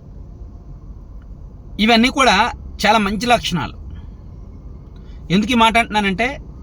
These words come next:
సరైన టైం వస్తే ఎవరు ఊహించినటువంటి స్థానానికి చేరుకోవచ్చు,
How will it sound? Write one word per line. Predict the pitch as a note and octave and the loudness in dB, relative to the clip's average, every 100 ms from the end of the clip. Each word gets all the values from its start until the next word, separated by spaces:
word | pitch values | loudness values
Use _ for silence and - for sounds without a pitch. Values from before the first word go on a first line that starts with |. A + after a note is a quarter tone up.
| - - | -14 -4
సరైన | G3 G3+ B3+ A#3 | 2 6 6 4
టైం | G3 F#3+ G#3+ A#3 F3 | 0 0 2 0 0
వస్తే | F3+ - G3+ F#3+ - - - - - C3+ | -2 -2 0 2 0 -8 -14 -14 -10 0
ఎవరు | E3 G#3 B3+ C4+ | 4 6 4 4
ఊహించినటువంటి | A3+ A#3 A3 B3+ A3 A#3 A#3 A3 A3 G3+ G#3+ - | 0 2 2 2 2 2 2 2 0 0 -2 -4
స్థానానికి | - - G3+ A3 A3 F#3 F3 | -8 -2 4 4 4 2 0
చేరుకోవచ్చు, | F3+ D3 B2+ - - | -2 -2 -8 -10 -14